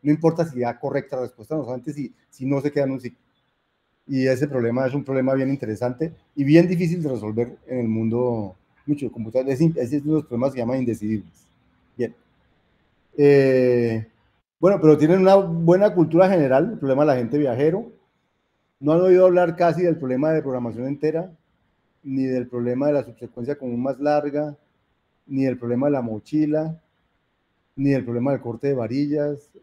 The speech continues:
ni el problema de la subse-, la subsecuencia más larga. ¿Es la misma?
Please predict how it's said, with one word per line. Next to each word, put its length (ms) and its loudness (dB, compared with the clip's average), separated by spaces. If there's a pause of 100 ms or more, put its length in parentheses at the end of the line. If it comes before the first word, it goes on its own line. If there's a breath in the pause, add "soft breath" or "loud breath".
(220)
ni 160 -4
el 100 -2
problema 300 -2
de 60 4
la 200 -2
subse-, 480 -12
la 140 -12
subsecuencia 640 -8
más 240 -4
larga. 360 -8 (1500)
¿Es 100 -10
la 80 2
misma? 320 2